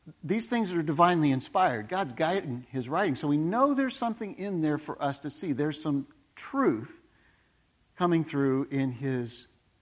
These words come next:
humanness. I love that it's just real and it's raw and it's Paul. The truth is there for us when Paul says, "Look, if I have food or I don't have food, if I have money or I don't have money,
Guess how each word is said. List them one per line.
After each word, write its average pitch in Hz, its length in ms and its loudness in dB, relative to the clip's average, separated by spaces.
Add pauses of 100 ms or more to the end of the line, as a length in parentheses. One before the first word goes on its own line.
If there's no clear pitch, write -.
(140)
humanness. 95 880 -2 (1400)
I 123 100 -6
love 160 340 8
that 151 80 4
it's - 180 -2
just 131 220 -10
real 117 440 -2
and 117 140 -6
it's 117 120 -8
raw 110 440 0 (140)
and 123 100 -4
it's 113 140 -10
Paul. 85 440 -4 (3000)
The - 60 -16
truth - 520 2 (120)
is 131 160 -2
there 156 180 8
for 135 220 0
us 123 260 4
when 131 200 2
Paul 139 260 6
says, 135 360 2
"Look, 135 320 4 (300)
if 139 300 -8
I 190 100 8
have 160 320 2
food 170 320 0
or 135 100 -2
I 139 120 2
don't 131 240 0
have 110 200 -6
food, 95 280 -16 (840)
if - 60 -6
I 165 120 8
have 170 280 6
money 165 260 6
or 151 60 6
I 143 140 8
don't 127 300 0
have 110 220 -4
money, 101 320 -8